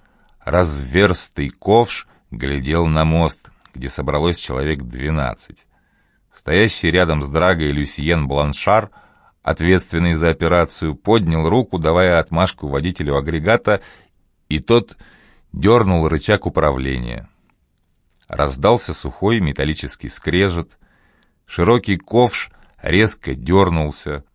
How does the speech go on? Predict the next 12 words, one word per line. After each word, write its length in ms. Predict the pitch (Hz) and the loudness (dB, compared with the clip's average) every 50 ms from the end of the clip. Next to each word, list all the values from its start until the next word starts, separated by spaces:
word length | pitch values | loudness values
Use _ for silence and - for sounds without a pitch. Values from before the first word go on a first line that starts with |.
| _ _ _ _ _ _ _ _ _ _ _ | _ _ _ _ _ _ _ _ _ _ _
Он 240 | - - 90 87 78 | -4 -2 0 0 2
выровнялся 840 | 76 98 127 131 113 101 90 95 90 80 78 71 - - 80 69 - _ _ _ _ _ _ _ - | 4 4 4 6 6 4 4 4 2 2 0 0 -2 -4 -6 -6 -6 _ _ _ _ _ _ _ -2
по 280 | 98 101 101 - - _ _ _ _ _ - | 0 2 2 2 0 _ _ _ _ _ -2
перпендикуляру 1080 | 104 101 90 - - 98 90 90 82 87 87 - - 92 92 92 92 87 82 76 71 | 0 0 0 0 -2 -2 0 0 0 0 -2 -2 0 2 4 4 4 4 4 2 -2
к 100 | - - | -4 -4
мосту 580 | 76 78 78 - - - - - 127 139 135 - - - _ _ _ _ _ _ _ _ - - | -2 -2 -2 -2 -4 -6 -2 -2 -2 -2 -2 -4 -12 -20 _ _ _ _ _ _ _ _ -4 -4
и 80 | 92 | -2
двинулся 560 | 82 71 87 98 123 135 131 117 98 - 104 | -2 0 2 4 4 4 4 0 0 0 -2
на 80 | 87 78 | -2 -2
своё 380 | - - 78 78 82 104 110 101 | -2 -2 -2 0 2 2 0 -2
первое 520 | - _ - 92 101 107 104 92 90 85 | -4 _ -2 2 2 2 4 4 2 2
погружение. 840 | 76 - 78 71 73 78 78 71 73 71 67 64 62 58 - 50 - | 0 -2 -6 -4 -2 -4 -2 -2 -2 -4 -4 -4 -6 -8 -12 -14 -20